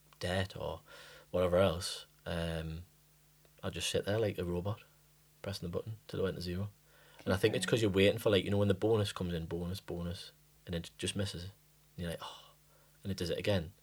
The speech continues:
Speaker 1: and you're
Speaker 2: Yeah.
Speaker 1: like, "Oh," and it comes in, you're like, "Oh, get in." But then, like I say, you, you win it and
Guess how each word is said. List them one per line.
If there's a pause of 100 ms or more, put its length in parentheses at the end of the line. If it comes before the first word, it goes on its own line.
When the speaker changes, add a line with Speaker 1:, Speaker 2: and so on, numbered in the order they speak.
Speaker 1:
and
you're
Speaker 2:
Yeah.
Speaker 1:
like,
"Oh," (400)
and
it
comes
in,
you're
like, (160)
"Oh,
get
in." (460)
But
then, (1600)
like
I
say,
you,
you
win
it
and